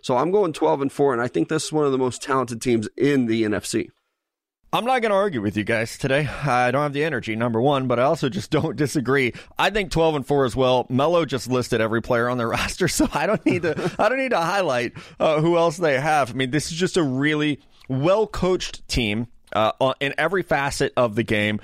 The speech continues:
Speaker 2: And I am excited to see what Sean Payton draws up this year, how to get all these guys involved. I have them at twelve and four, and I, I know soon we're gonna tell you, like, who we think's winning the Super Bowl, who we think's,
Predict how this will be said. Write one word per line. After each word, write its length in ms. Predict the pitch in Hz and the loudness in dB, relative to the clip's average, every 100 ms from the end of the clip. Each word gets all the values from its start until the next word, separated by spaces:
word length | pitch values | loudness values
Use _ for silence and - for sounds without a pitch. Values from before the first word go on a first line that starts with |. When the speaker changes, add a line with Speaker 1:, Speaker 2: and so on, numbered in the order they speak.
| - - - | -12 -12 -4
Speaker 2:
And 220 | 151 156 - | -2 0 0
I 200 | 180 175 | 0 2
am 220 | 165 156 | 0 -2
excited 440 | 123 131 117 113 | -2 0 0 0
to 80 | 110 | -4
see 200 | - 127 | -2 -2
what 320 | 110 120 127 | 2 2 0
Sean 320 | - 123 113 | -2 -2 -2
Payton 400 | 101 117 101 107 - - | 0 -2 0 -4 -6 -12
draws 420 | 110 113 123 120 117 | -4 2 2 2 0
up 140 | 113 | 0
this 220 | 113 - | -2 0
year, 120 | 110 | 0
how 240 | 101 117 131 | 0 0 0
to 60 | |
get 120 | 123 123 | 0 0
all 120 | 120 | 0
these 180 | 113 - | -2 0
guys 320 | 113 110 107 | 0 0 -2
involved. 640 | 101 87 131 120 117 - - - - - | -4 0 2 4 2 -4 -16 -16 -12 -2
I 120 | 139 | 0
have 100 | 175 | 0
them 80 | 175 | 0
at 100 | 143 | -2
twelve 280 | 147 151 139 | 2 2 0
and 100 | 120 | -2
four, 440 | 147 143 135 127 - - | 0 2 2 0 -6 -6
and 300 | 123 123 120 120 | -2 0 0 -2
I, 120 | 127 | -2
I 80 | 127 | -2
know 380 | 123 131 135 127 | 0 2 2 -2
soon 480 | - - 139 143 139 | -6 -4 -2 0 -2
we're 160 | 131 | -2
gonna 180 | 131 127 | -2 -2
tell 220 | 120 127 | 0 0
you, 160 | 123 123 | 2 0
like, 180 | 117 110 | 0 0
who 120 | 123 | 0
we 120 | 123 | 0
think's 240 | 120 120 113 | 0 -2 0
winning 280 | 120 120 | 0 0
the 80 | 117 | -2
Super 320 | - 127 120 113 | -2 -2 -2 0
Bowl, 380 | 120 117 117 | 2 4 2
who 100 | 110 | 2
we 140 | 120 117 | 0 -2
think's, 420 | 127 120 113 - | 0 -2 -4 -10